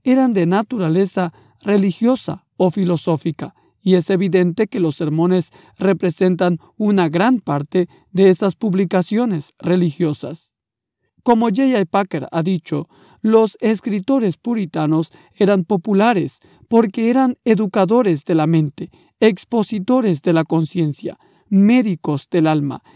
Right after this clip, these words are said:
defensores de la verdad y hombres del espíritu. Una serie de libros de sermones puritanos eran decenas de ediciones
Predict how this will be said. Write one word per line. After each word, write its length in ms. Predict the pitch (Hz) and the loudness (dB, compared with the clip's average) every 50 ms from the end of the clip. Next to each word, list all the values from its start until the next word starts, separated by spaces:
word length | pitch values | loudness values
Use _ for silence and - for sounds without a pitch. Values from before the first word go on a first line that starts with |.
| _ _ | _ _
defensores 800 | - 190 214 196 - 214 202 175 - - 247 247 240 202 175 151 | 0 0 0 2 0 -2 -2 -2 -2 0 0 2 2 2 0 -2
de 140 | - - 170 | -2 -2 -2
la 100 | 160 156 | -2 -2
verdad 380 | 156 151 147 165 196 196 202 196 _ _ _ _ _ _ _ | -2 -4 -2 -2 0 0 0 -2 _ _ _ _ _ _ _
y 200 | - 185 180 185 | -4 0 2 4
hombres 400 | 185 185 185 170 175 175 156 - | 4 4 2 2 2 0 0 -2
del 160 | - 175 170 | -2 0 0
espíritu. 680 | 165 160 - _ - 180 156 156 151 - - 139 - _ _ _ _ _ _ _ _ _ _ _ _ _ - | 0 -2 -4 _ -4 -4 -4 -4 -4 -6 -8 -10 -10 _ _ _ _ _ _ _ _ _ _ _ _ _ 4
Una 300 | 285 285 277 277 262 214 | 6 6 6 6 4 2
serie 400 | - - 226 214 190 208 220 208 | -2 -2 -2 0 0 2 0 2
de 140 | 196 185 | 2 2
libros 420 | 175 214 247 196 175 156 147 147 147 | 2 2 2 0 0 -2 -4 -2 -2
de 120 | 180 165 | -2 -2
sermones 520 | - - 160 151 156 180 196 190 180 170 - | -2 -2 -4 -2 0 0 2 2 2 0 -2
puritanos 720 | _ - 233 208 190 175 - 170 160 165 170 165 156 - _ _ _ _ - | _ -4 -2 -2 -2 -2 -2 -2 0 0 0 0 0 -4 _ _ _ _ 0
eran 320 | 240 254 269 285 269 233 | 2 4 4 4 4 2
decenas 560 | 196 196 170 - - 233 262 254 233 196 160 | 2 0 0 0 0 0 0 0 0 -2 0
de 100 | 170 165 | 0 0
ediciones 600 | 160 156 165 147 - - 208 196 196 190 170 - | 2 2 0 -2 0 0 2 4 4 4 2 0